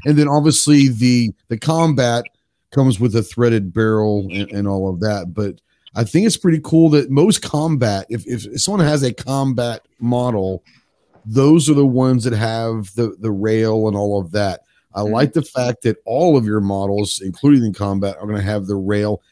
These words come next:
Speaker 1: The, basically the only difference in the combat and the other, if I'm not mistaken, is the threaded barrel. Is that correct?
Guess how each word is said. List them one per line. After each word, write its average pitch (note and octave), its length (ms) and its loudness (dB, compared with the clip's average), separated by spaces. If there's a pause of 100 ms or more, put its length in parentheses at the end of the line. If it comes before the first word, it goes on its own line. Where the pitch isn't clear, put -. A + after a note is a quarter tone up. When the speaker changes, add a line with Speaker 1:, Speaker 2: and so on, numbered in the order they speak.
(340)
Speaker 1:
The, A#2+ 80 -4
basically D3 640 2
the C3 200 2
only C3 260 2
difference A#2 540 -2
in G#2 80 -4
the G#2 60 -4
combat A#2 380 -2
and G2+ 80 -4
the G#2 120 0
other, A#2 240 0
if G#2 100 -6
I'm G#2 100 -2
not G#2 120 -4
mistaken, A2+ 500 -4
is A#2+ 240 0
the G#2+ 80 -2
threaded G2 380 -4
barrel. A#2 240 -2
Is E2 80 -8
that F#2+ 180 -12
correct? G#2+ 360 -6